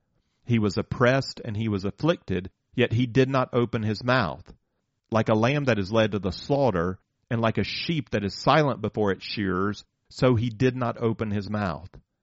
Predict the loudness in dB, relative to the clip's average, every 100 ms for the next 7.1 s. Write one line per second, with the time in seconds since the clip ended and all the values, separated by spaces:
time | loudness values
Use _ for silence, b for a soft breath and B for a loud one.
0 | _ _ _ _ _ -2 0 0 2 2
1 | 2 -4 -4 -4 2 2 2 -4 -4 -4
2 | -4 -4 -4 -4 -2 -2 0 -2 -2 -8
3 | -16 _ _ -2 0 4 2 2 2 4
4 | 2 0 0 2 2 0 -4 2 2 2
5 | -4 -2 0 0 0 -6 -10 _ _ _
6 | 0 0 2 2 0 -2 0 0 2 4
7 | 4